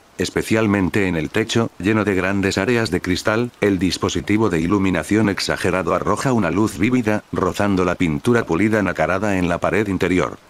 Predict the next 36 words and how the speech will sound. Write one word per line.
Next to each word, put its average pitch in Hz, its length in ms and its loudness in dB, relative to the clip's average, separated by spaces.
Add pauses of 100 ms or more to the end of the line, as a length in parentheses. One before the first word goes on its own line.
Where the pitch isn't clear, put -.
Solo 107 340 0
el 78 120 -2
Capitolio 123 580 0
del 104 140 2
Ministerio 90 580 0
de 92 80 0
Magia 104 420 0
de 98 140 0
Estados 85 400 -2
Unidos 127 420 0
tiene 135 260 2
una 117 160 0
decoración 98 600 0
tan 135 200 2
rica 113 280 2
y 104 60 2
rica 117 320 -2
como 98 240 0
Nueva 95 320 0
Rica. - 400 -4 (180)
La 92 180 0
pregunta 90 540 0
es, 123 340 -2 (120)
¿por 95 180 0
qué 120 160 0
está 120 220 0
fumando 101 500 0
ese 104 220 0
enorme 104 380 2
monumento 95 580 0
que 123 100 0
se 117 220 0
eleva 101 260 2
sobre 90 300 0
la 85 100 0
sala? 120 340 0